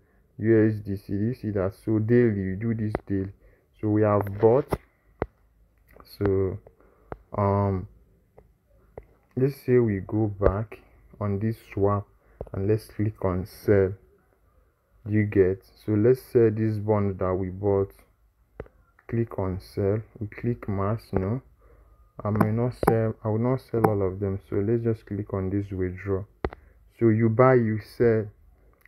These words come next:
So you do this deal. So after this now, we'll be clicking on the leverage.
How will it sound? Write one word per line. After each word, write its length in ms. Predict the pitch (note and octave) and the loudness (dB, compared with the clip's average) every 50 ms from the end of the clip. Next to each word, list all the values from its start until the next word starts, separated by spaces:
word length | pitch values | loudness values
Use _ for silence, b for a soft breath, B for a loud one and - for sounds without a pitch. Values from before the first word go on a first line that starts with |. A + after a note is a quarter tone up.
| _ _ _ _ | _ _ _ _
So 120 | - A#2 | -4 -2
you 160 | A2+ A2 G#2+ G#2 | 0 0 0 0
do 180 | A#2 B2+ B2 | -2 -2 -2
this 320 | A#2+ A#2+ A#2 A2 G#2 G2+ G2+ | -2 0 0 -2 -2 -2 0
deal. 200 | G#2+ G#2+ G#2 G2+ - - | 0 2 2 0 0 -2
So 80 | - - - | -4 0 0
after 260 | E3 E3+ - - G3 | 0 2 4 6 6
this 260 | D#3 C#3+ C3+ A#2 - - | 6 4 2 -2 -2 0
now, 300 | A2+ A2+ A2+ A2 G#2+ G#2+ - _ b b b b b b b _ | 0 0 2 0 -2 -4 -8 _ b b b b b b b _
we'll 280 | - - C3+ A#2+ A#2+ A#2+ | -12 -6 -4 -2 0 0
be 80 | B2+ A#2+ | -2 -4
clicking 380 | - - E3 D#3 - - E3 | -2 -2 -2 -2 0 0 2
on 140 | D3 B2 A#2 | 2 4 4
the 80 | A2+ G#2+ | 4 2
leverage. 640 | A2 A2+ A#2 A#2+ A#2 A2+ A2 A2 A2 G#2+ G2+ - | 4 6 6 6 6 4 0 0 0 0 -2 -4